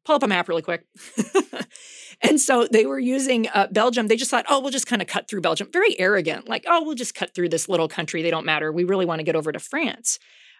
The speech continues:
Um, and they were not, they were, you know, pretty much taking for granted that the Belgians wouldn't mind. Um, but the Belgians were like, "Oh, wait a minute. No, you didn't. You didn't just walk into our country." And so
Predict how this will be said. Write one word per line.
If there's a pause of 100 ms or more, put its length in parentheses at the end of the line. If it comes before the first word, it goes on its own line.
Um, (140)
and
they
were
not,
they
were, (460)
you
know,
pretty
much
taking
for
granted
that
the
Belgians
wouldn't
mind. (420)
Um,
but
the
Belgians
were
like,
"Oh,
wait
a
minute.
No,
you
didn't.
You
didn't
just
walk
into
our
country."
And
so